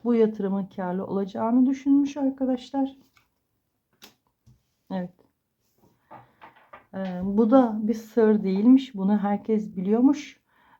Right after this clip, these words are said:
E, siz de bunu ya öğrenmişsiniz ya da yakın zamanda öğreneceksiniz. Ama, e, bunlarla uğraşmak zorunda kaldığını söylüyor bize. Evet. E, kararlı ve,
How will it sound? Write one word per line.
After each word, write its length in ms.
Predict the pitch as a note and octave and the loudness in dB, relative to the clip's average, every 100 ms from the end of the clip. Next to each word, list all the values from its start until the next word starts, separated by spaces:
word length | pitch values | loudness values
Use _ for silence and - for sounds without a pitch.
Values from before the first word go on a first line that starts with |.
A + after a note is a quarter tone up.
| - | -10
E, 320 | F#3+ F#3 F3+ F3+ | -6 -4 -6 -8
siz 320 | - G#3 F#3+ | -4 -4 -2
de 120 | F#3 | -4
bunu 260 | G3 G3 G3+ | -2 0 2
ya 260 | G#3+ G#3+ F#3 | 2 2 0
öğrenmişsiniz 840 | F#3+ F#3+ F#3+ G#3+ G#3+ C4 C4 A#3+ | 0 0 0 -2 -2 2 4 4
ya 140 | G#3 G3 | 2 0
da 60 | |
yakın 320 | G3+ G3+ G#3 | -2 -2 -4
zamanda 420 | F#3+ F3+ F3 E3 - | -4 -6 -8 -10 -10
öğreneceksiniz. 1040 | E3 F3+ G3+ G#3+ A3+ B3 - C4+ C#4 - - _ _ _ - | -6 -4 2 2 0 -6 2 4 4 0 -18 _ _ _ 0
Ama, 460 | A#3 A#3 C#4 C#4 G3 | 4 6 4 2 -2
e, 80 | F#3+ F3+ F3 F#3 | -4 -4 -6 0
bunlarla 540 | A3+ A3+ G3 E3+ E3 E3 G#3+ | 4 6 4 0 -4 -6 -2
uğraşmak 540 | A3+ G#3+ F3+ - E3 - | 0 0 -2 -6 -14 -6
zorunda 420 | G3+ F#3+ F3 E3+ | -4 -2 -4 -8
kaldığını 800 | - G#3+ G3 E3+ E3 E3 G#3+ D4 - - - | -4 0 0 -2 -4 0 0 0 -4 -14 -6
söylüyor 440 | F#3+ E3 E3 B3 C4 | -4 -4 -4 -4 -4
bize. 580 | E3 E3+ E3 D#3+ E3 E3 _ _ _ _ - F#3 | -6 -2 -2 -2 -8 -12 _ _ _ _ -10 -6
Evet. 260 | E3+ E3 _ _ _ _ _ _ _ _ _ _ _ _ _ - | -6 -8 _ _ _ _ _ _ _ _ _ _ _ _ _ -10
E, 100 | F#3 F3+ F3 F3 - | -8 -8 -10 -12 -6
kararlı 920 | A3 G#3 G#3+ G3+ G#3 D4+ F4 E4+ B3+ | -2 2 2 2 2 2 2 2 4
ve, 440 | A3 G3+ F#3+ - | 4 2 -2 -8